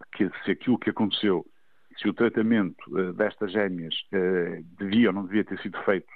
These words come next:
desta forma, e só os médicos especialistas na área que o podem, de facto, dizer, eh, são eles que conhecem exatamente os medicamentos em profundidade, conhecem a patologia em profundidade, eh, e é preciso ver o que é que aconteceu no grupo, eh, de médicos quando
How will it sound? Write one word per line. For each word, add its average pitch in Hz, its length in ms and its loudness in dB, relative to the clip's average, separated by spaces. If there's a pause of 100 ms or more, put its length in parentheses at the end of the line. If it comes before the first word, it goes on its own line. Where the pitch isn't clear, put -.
(140)
desta - 260 -4
forma, 107 340 0
e 85 100 -6 (100)
só 87 120 2
os 80 120 -10
médicos 85 440 -6 (120)
especialistas 87 540 -6
na 82 100 -4
área 78 220 -8
que - 120 -12
o - 40 -8
podem, 76 260 -2
de - 100 -18
facto, - 220 -8
dizer, 85 320 0 (480)
eh, - 160 -6
são 82 140 -6
eles 78 160 -6
que - 140 -18
conhecem 82 360 -6
exatamente 80 500 -8 (220)
os 80 100 -8
medicamentos 78 560 -8
em 80 80 -8
profundidade, 87 580 -4 (100)
conhecem - 320 -14
a - 20 -14
patologia - 440 -12
em 80 60 -8
profundidade, 85 560 -4 (680)
eh, 85 160 0 (200)
e 98 100 2
é 92 60 2
preciso 90 240 -10
ver 90 140 2
o - 40 -4
que 104 60 0
é 101 40 4
que 101 100 0
aconteceu 110 340 -2
no 113 120 0
grupo, 117 460 0 (520)
eh, 107 180 6
de 104 140 -4
médicos 113 460 0
quando 113 180 -2